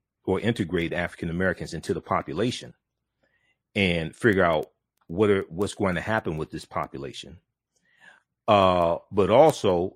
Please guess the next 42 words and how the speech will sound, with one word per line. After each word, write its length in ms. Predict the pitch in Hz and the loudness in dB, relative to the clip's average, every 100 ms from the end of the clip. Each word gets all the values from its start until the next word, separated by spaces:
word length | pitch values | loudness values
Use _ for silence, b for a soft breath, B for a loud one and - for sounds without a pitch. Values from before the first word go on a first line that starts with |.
| - | -6
they're 140 | 98 | -6
trying 280 | - 113 92 | -2 -2 0
to 80 | 82 | -2
rebuild 400 | 101 85 101 92 | -6 -2 -2 -2
the 80 | 85 | -4
South 320 | 143 120 90 | 0 0 -2
at 80 | 76 | -10
the 80 | |
same 300 | - 95 90 | -10 -8 -6
time. 300 | - 131 - - _ _ _ _ _ _ _ _ _ _ _ | -6 -6 -6 -14 _ _ _ _ _ _ _ _ _ _ _
Okay. 320 | 71 - 90 | -10 -4 -4
They're 100 | 87 | -4
trying 220 | 90 98 | -4 -4
to 60 | 78 | -4
rebuild 400 | 85 95 95 90 | -6 -4 -2 -2
the 80 | 80 | -4
South 320 | - 110 - | -4 -4 -6
at 80 | 76 | -14
the 80 | - | -10
same 300 | 92 82 80 | -8 -6 -6
time. 340 | 104 90 - _ _ b b b b | -6 -6 -12 _ _ b b b b
So, 540 | - - 120 110 104 - _ _ _ _ _ | 0 6 8 8 4 -4 _ _ _ _ _
um, 560 | 101 95 92 87 87 - _ _ 85 71 | -6 -4 -2 -4 -6 -14 _ _ -18 -16
so 140 | 98 131 | -6 -4
we 120 | 113 | 2
deal 160 | 135 | 4
with 140 | 117 - | 2 0
forty 300 | 135 127 120 | -2 0 0
acres 240 | 113 98 | -4 -6
and 100 | 92 | -6
a 40 | 85 | -4
mule, 280 | 107 117 | -2 -2
special 320 | 104 - - 98 | -4 -6 -8 -8
field 280 | 110 101 | -2 0
order 200 | 98 92 | 0 -2
number 200 | 90 82 | -4 -8
fifteen, 760 | 67 - 92 - 95 95 95 104 _ _ b b _ | -10 -8 -8 -8 -8 -6 -8 -12 _ _ b b _
which 180 | 98 85 | -4 -4
is 100 | 85 | -10
important 460 | 78 123 98 90 | 0 2 2 0
to 60 | 95 | -4
understand. 680 | 90 82 - 78 73 78 | -6 -6 -8 -8 -6 -10